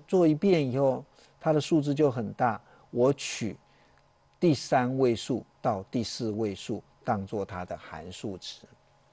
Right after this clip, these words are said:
啊，从右边算。那举第一个例子，我H一零五，那我这个一零五呢，拿去乘以一零五，也就是二，一零五乘以一零五等于一一零二五。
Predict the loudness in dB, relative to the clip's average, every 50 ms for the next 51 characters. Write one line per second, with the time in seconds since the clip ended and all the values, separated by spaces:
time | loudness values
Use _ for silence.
0 | _ _ _ _ _ _ _ _ _ _ _ _ _ _ _ _ _ -16 _ -16
1 | -12 -8 -6 -4 2 4 4 4 4 2 -2 -2 -4 -2 -4 -4 -4 -4 _ _
2 | _ _ _ _ -8 -8 -4 -4 -6 -4 -2 0 0 0 0 0 -2 -2 -4 _
3 | _ _ 0 2 4 4 4 2 0 -4 -10 -10 -12 _ _ _ _ _ _ _
4 | _ 2 2 2 4 4 2 2 2 -2 -10 -14 -14 -16 _ _ _ _ _ _
5 | _ _ _ _ _ 0 2 2 2 2 2 -2 -4 -4 -6 -8 _ _ _ _
6 | _ _ _ _ _ _ -2 2 4 4 4 4 4 2 2 2 4 4 4 4
7 | 4 2 2 0 0 0 0 -2 -4 -6 -8 -10 -16 _ _ _ _ _ _ -6
8 | -4 -4 -4 -2 -2 -2 -2 -2 -6 -10 -10 -8 -6 -4 -4 -4 -4 -4 -6 -4
9 | -4 -4 -4 -4 -6 -6 -8 -10 -10 -14 _ _ _ _ _ -6 -2 -2 -2 -2
10 | 0 2 2 2 2 2 2 4 4 4 4 2 0 0 0 0 0 -2 -2 -2
11 | -2 0 2 2 2 4 2 2 2 0 0 -2 -4 -10 -20 -20 -20 _ _ _
12 | 0 0 0 0 -2 -2 0 0 0 2 2 2 2 4 4 2 2 0 0 2
13 | 2 2 2 0 -4 -10